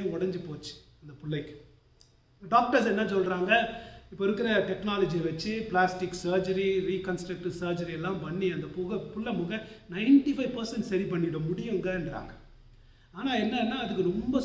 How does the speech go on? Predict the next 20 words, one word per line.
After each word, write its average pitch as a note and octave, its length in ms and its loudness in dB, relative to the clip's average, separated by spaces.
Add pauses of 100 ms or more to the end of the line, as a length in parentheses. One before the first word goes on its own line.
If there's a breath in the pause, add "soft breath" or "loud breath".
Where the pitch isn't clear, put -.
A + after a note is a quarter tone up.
சர்ஜரிஸ் G3+ 500 -2
பண்ணணும், E3+ 380 0 (160)
நாலஞ்சு F3 560 -4 (720)
சர்ஜரிஸ் A3 540 -4
பண்ணணும். G#3+ 440 -4 (260 loud breath)
அது D#3+ 140 -8
ரெண்டு G3 260 0
மூணு A3 220 2
வருஷம் G#3 400 -4
ஆகும். A3+ 280 -4
ரெண்டு G#3 200 0
மூ-, G#3+ 220 -4
ரெண்டு G#3+ 240 -2
வருஷத்துக்கு A#3+ 540 -4
அளவுக்கு C#4 400 0 (260 loud breath)
அந்த F#3+ 140 0
புள்ள B3 240 2 (120)
பயங்கரமான G#3+ 840 0
வலியை A#3+ 340 -2
சமாளிக்கணும். F#3+ 680 -2